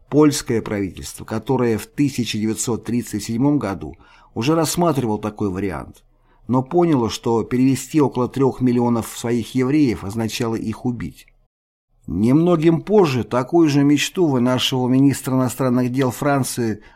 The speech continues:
Жорж Бонне. Планы его были скромнее. Он собирался отправить в эту французскую колонию двести тысяч евреев, не имевших французского гражданства. В тысяча девятьсот тридцать восьмом году он даже консультировался по этому поводу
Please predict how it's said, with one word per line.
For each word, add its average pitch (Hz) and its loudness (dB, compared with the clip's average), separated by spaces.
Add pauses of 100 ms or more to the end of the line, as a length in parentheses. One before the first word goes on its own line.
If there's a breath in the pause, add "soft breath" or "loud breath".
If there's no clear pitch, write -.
Жорж 113 0
Бонне. 113 0 (840)
Планы 131 2
его 131 2
были 131 0
скромнее. 147 -2
Он 107 -6
собирался 143 0
отправить 135 0
в 127 -2
эту 127 -2
французскую 123 -4
колонию 127 0 (300 loud breath)
двести 139 4
тысяч 135 -2
евреев, 139 0
не 117 2
имевших 120 0
французского 107 -6
гражданства. 95 -10 (880 soft breath)
В - -20
тысяча 143 0
девятьсот 135 0
тридцать 131 0
восьмом 135 0
году 90 -4
он 117 -2
даже 135 2
консультировался 131 -2
по - -8
этому 120 0
поводу 117 -4